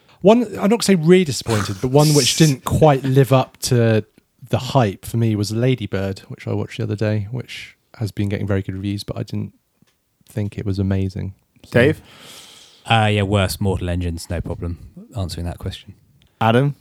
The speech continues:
Speaker 2: Uh, I should say that the Mortal Engines episode of the podcast is probably not gonna be out by the time people are hearing this, so it's a bit of a, a spoiler for our upcoming episode.
Speaker 3: That
Speaker 2: But
Speaker 3: reminds me, actually, and I didn't do, you were like, you said as host, the three things you have to do is read out the <laughs> synopsis, the scores, and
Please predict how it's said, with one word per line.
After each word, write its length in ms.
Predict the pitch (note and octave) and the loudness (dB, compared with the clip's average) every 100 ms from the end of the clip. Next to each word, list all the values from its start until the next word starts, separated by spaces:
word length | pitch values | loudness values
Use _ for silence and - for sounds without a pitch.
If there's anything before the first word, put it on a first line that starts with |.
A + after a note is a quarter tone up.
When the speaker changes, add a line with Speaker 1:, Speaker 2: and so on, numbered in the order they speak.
| _ - - - - _ _ _ - | _ -20 -20 -20 -20 _ _ _ -6
Speaker 2:
Uh, 320 | F#2 F#2 - - | -2 0 -2 -4
I 80 | - | -4
should 160 | G#2+ G#2 | -2 0
say 160 | B2+ A2+ | 2 2
that 60 | |
the 100 | F2 G#2 | 2 0
Mortal 360 | A2 A2 G2 | 0 0 0
Engines 300 | G2 F2+ E2+ | -2 -2 -4
episode 540 | F#2+ F#2 - E2 E2 - - _ - | -4 -6 -4 -2 -2 -8 -20 _ -16
of 140 | D#2 | -12
the 80 | E2+ | -10
podcast 340 | F#2 F2 - C#2+ | -6 -6 -6 -10
is 80 | D2 | -10
probably 320 | - E2 E2 | -8 -4 -4
not 120 | E2 | -4
gonna 100 | E2+ D#2+ | -4 -2
be 100 | E2 | 0
out 280 | D#2+ D2+ | 0 -2
by 100 | F2+ | -4
the 80 | E2 | -6
time 220 | - E2 | -4 -4
people 200 | D#2 D#2 | -4 -6
are 40 | D#2 | -6
hearing 240 | D#2+ D2 | -6 -6
this, 140 | D2 - | -8 -10
so 80 | - | -10
it's 120 | - | -8
a 40 | |
bit 100 | - | -6
of 100 | D2+ | -4
a, 240 | D2+ D2 - - | -4 -6 -12 -12
a 60 | |
spoiler 520 | F#2 - F2 D#2+ D2 D2+ | -10 -2 0 0 -2 -6
for 260 | - D#2 | -6 -4
our 220 | D2 D2+ - - _ _ - | -4 -6 -12 -20 _ _ -2
upcoming 400 | G2+ - F2+ F#2 | -2 -2 0 0
episode. 360 | F#2 - D#2+ | 0 0 -2
Speaker 3:
That 40 | - | 4
Speaker 2:
But 80 | D3 | 4
Speaker 3:
reminds 260 | C#3 C#3 A#2+ | 6 4 2
me, 60 | |
actually, 160 | G#2+ A#2 | 2 4
and 100 | G#2+ | 4
I 60 | |
didn't 260 | G#2+ A2+ A2 | 4 2 2
do, 140 | F#2+ | 2
you 240 | A2+ G#2+ A#2 | 4 6 6
were 40 | |
like, 240 | A#2 G#2+ E2 | 6 2 0
you 120 | G#2 | 2
said 320 | - G#2+ G2 | 4 4 4
as 200 | G#2+ - | 0 -2
host, 360 | A#2+ G#2+ F#2+ - | 2 2 2 0
the 180 | G2 F2+ | 0 0
three 280 | - A2 G2+ | 0 2 2
things 220 | G#2 F2+ | 2 0
you 60 | F#2 | -2
have 60 | |
to 80 | G#2 | 2
do 120 | G2+ | 2
is 240 | F#2 F#2 G2+ | 2 -2 0
read 240 | G2 F#2+ | 2 2
out 300 | F#2+ F#2+ - | 2 2 0
the 200 | G2 F#2 | -2 -2
<laughs> 20 | |
synopsis, 680 | E2+ B2 A2 - G#2 F2 - | 0 2 2 2 0 0 -2
the 80 | A2+ | -2
scores, 540 | - D3+ B2 G#2+ - | 0 2 2 2 0
and 400 | - G#2 G2+ F#2 | -2 0 0 -2